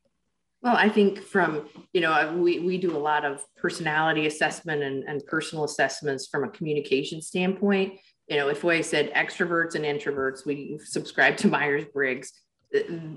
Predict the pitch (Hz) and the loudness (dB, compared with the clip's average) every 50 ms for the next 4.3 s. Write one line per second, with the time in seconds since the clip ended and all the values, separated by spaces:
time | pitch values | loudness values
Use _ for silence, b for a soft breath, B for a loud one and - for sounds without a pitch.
0 | - - 165 160 156 175 185 202 208 220 226 214 220 202 180 175 175 170 160 160 | -16 -16 -6 2 4 6 8 8 10 8 8 6 4 2 0 2 4 4 4 4
1 | 160 156 - 165 170 156 151 151 151 - 156 - 151 156 151 151 147 151 156 147 | 4 2 0 -2 -6 -4 -4 -4 -2 -2 -4 -4 -2 -2 -2 -2 -2 -4 -6 -10
2 | - - 156 139 135 135 - - 147 135 120 120 127 135 147 156 156 160 165 170 | -8 -4 -2 -2 0 -2 -4 -4 -2 -2 0 -2 -2 0 2 2 4 4 2 0
3 | 160 156 151 160 151 151 151 151 151 147 151 147 135 131 127 131 139 143 151 139 | -2 -6 -6 -4 -4 -2 0 0 -2 -2 -2 -2 -2 0 0 0 0 -2 -2 -4
4 | 139 135 135 127 113 | -4 -4 -4 -6 -10